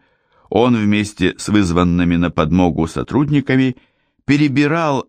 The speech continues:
вручную груды мокрых черных головешек, вылавливая кусочки,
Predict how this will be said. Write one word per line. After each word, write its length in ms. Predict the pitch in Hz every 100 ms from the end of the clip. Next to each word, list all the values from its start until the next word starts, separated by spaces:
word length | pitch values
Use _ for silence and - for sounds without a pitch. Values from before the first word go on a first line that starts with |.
| -
вручную 960 | 95 117 123 104 - 139 160 123 95
груды 440 | 82 110 135 107
мокрых 600 | 104 113 117 - 98 92 -
черных 540 | - 101 87 87 78
головешек, 800 | 87 80 80 101 131 - 64 - _ _ _ _ -
вылавливая 960 | 90 113 117 110 98 85 80 76 73 -
кусочки, 720 | - 78 120 120 - 76 69